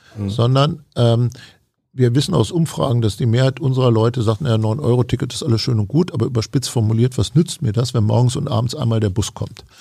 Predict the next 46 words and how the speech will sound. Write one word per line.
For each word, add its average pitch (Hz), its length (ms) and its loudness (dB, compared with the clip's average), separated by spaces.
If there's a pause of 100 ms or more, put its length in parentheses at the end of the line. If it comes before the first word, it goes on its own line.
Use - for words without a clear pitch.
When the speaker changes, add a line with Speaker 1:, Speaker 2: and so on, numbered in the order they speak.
Speaker 1:
Ja, 175 220 -2 (120)
Speaker 2:
Und 123 160 2
Speaker 1:
das 131 120 2
Speaker 2:
deswegen 135 260 4
Speaker 1:
muss 135 140 4
Speaker 2:
müssen 147 160 4
Speaker 1:
fahren, 139 100 2
Speaker 2:
wir 123 80 6
Speaker 1:
ja. 117 60 6
Speaker 2:
mindestens 143 640 4
auch 143 260 2
handlungsfähig 120 640 0
sein, 127 400 0 (300)
um 135 160 2
den 120 160 2
Ö 147 100 2
P 123 140 0
N 113 120 2
V 117 220 2
in 113 60 2
der 107 100 0
Fläche - 380 0
attraktiver - 540 -6
zu - 140 -6
machen, 98 280 -2
insbesondere 120 560 0
durch 107 160 -4
Rufbusse. 127 560 0
Ich - 80 -10
finde, 113 200 0
dass 101 180 2
Speaker 1:
Mhm. 131 80 6
Speaker 2:
Rufbusse 104 340 -4
eine - 140 -6
echt 190 220 -2
gute 120 220 -4
Perspektive 113 680 -2
da 101 140 -2
sind. 117 260 0 (400)
Also 120 340 4 (460)
fürs 123 180 2
Flächenland 151 480 0
kann 139 160 0
ich 127 120 -2
sagen, 113 300 0
ja, 131 420 2